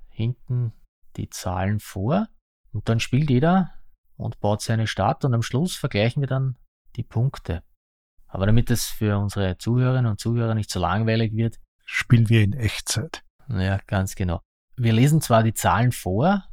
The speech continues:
Speaker 1: damit ihr auch spielen könnt und uns schlagen könnt, aber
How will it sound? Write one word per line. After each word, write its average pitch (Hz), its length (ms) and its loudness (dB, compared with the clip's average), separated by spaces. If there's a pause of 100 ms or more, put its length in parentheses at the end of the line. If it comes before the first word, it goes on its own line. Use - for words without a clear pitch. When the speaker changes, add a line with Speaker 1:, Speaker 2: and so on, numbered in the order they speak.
(160)
Speaker 1:
damit 107 680 -4
ihr 104 180 0
auch - 140 2
spielen 190 320 2
könnt 190 420 0 (240)
und 104 160 -4
uns 107 160 -2
schlagen 107 380 2
könnt, 139 420 0
aber 98 580 -2